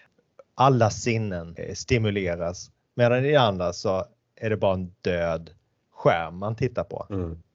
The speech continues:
Speaker 2: Och
Speaker 1: Det
Speaker 2: alla fysiska möten man någonsin varit på har, eh, genomförts i total harmoni och, eh, med en euforisk känsla efteråt över alla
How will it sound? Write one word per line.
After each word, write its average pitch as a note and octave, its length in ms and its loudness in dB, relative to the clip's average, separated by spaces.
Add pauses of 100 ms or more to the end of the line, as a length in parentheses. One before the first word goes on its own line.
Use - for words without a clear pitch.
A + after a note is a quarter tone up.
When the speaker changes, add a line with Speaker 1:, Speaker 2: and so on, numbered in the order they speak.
(160)
Speaker 2:
Och B2+ 160 0
Speaker 1:
Det A#2+ 60 8
Speaker 2:
alla G#2 360 6
fysiska A2+ 460 -2
möten A2+ 340 2
man G2+ 100 2
någonsin G2+ 300 -2
varit F#2 340 2
på F#2 220 0
har, F#2+ 260 2 (320)
eh, - 380 -14
genomförts F#2+ 720 0
i E2+ 320 -2
total F#2 580 2
harmoni F#2+ 800 2 (120)
och, - 400 0
eh, F2+ 300 0
med F2 480 -4 (100)
en F#2+ 200 -6
euforisk G2+ 1000 0
känsla G2+ 400 2
efteråt F#2 580 0
över F#2 480 0
alla F#2+ 420 4